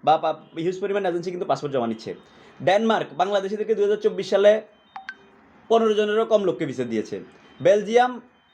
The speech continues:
দশ জনেরও কম লোককে ভিসা দিয়েছে। তুরস্ক পাঁচ জনেরও কম স-, পা-, পাঁচজন লোককে ভিসা দিয়েছে। এগুলো হচ্ছে কারা? এগুলো হচ্ছে যাদের ইউরোপের আহ, সেনজেনভুক্ত দেশের, আহ, টিআরসি কার্ড আছে, ভিসা আছে, ওই টাইপের লোকগুলোকে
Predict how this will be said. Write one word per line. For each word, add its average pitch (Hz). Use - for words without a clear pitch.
দশ 196
জনেরও 220
কম 214
লোককে 185
ভিসা 147
দিয়েছে। 127
তুরস্ক 226
পাঁচ 208
জনেরও 233
কম 220
স-, 214
পা-, 175
পাঁচজন 214
লোককে 208
ভিসা 160
দিয়েছে। 120
এগুলো 202
হচ্ছে 233
কারা? 131
এগুলো 180
হচ্ছে 220
যাদের 170
ইউরোপের 214
আহ, 139
সেনজেনভুক্ত 214
দেশের, 214
আহ, -
টিআরসি 196
কার্ড 180
আছে, 180
ভিসা 151
আছে, 170
ওই 202
টাইপের 202
লোকগুলোকে 202